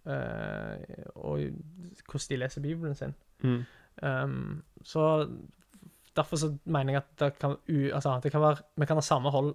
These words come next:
Speaker 1: holdning, men ulike praksiser.
Speaker 2: Ja.
Speaker 1: Meg og Karoline, kona mi, har samme holdning,
Speaker 2: Ja.
Speaker 1: og ulike praksiser.
Speaker 2: Ja. Det var det at du sa at du var ikke en, altså, du er avholds nå, at
Speaker 1: Mm.
Speaker 2: det, det er en sånn der, det er en, er et valg du har tatt, fordi at du tenker det er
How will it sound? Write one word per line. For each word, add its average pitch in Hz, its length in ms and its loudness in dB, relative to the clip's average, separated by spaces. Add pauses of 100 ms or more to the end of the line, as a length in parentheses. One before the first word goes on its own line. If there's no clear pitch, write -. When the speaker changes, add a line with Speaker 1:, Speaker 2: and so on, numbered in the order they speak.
(120)
Speaker 1:
holdning, 147 500 2
men 139 120 2
ulike 131 280 -4
praksiser. 143 420 -2 (440)
Speaker 2:
Ja. 127 200 4 (300)
Speaker 1:
Meg 151 180 4
og 151 100 6
Karoline, 143 640 0 (100)
kona 139 200 0
mi, 156 80 2
har 143 100 2
samme 135 240 -4
holdning, 147 380 -2 (260)
Speaker 2:
Ja. 127 140 6
Speaker 1:
og 143 240 0
ulike 143 240 -6
praksiser. 156 460 -6
Speaker 2:
Ja. 131 160 -2 (1300)
Det 123 80 2
var 123 80 10
det 120 60 12 (100)
at 117 40 2
du 117 80 6
sa 113 180 8
at 110 100 6
du 107 200 6
var 104 100 8
ikke 110 200 6
en, 104 320 2
altså, 113 200 0
du 110 120 4
er 107 140 8
avholds 101 420 4
nå, 107 120 6 (220)
at 110 100 4
Speaker 1:
Mm. - 40 4
Speaker 2:
det, 107 140 4
det 104 80 8
er 101 40 10
en 104 80 6
sånn 101 200 4
der, 98 320 8 (300)
det 107 120 12
er 101 60 12
en, 101 180 6
er 104 200 4
et 98 120 0
valg 98 240 8
du 98 40 6
har 98 80 6
tatt, - 360 0 (180)
fordi 101 180 2
at - 60 2
du 95 140 2
tenker 95 240 2
det 95 80 8
er 95 60 4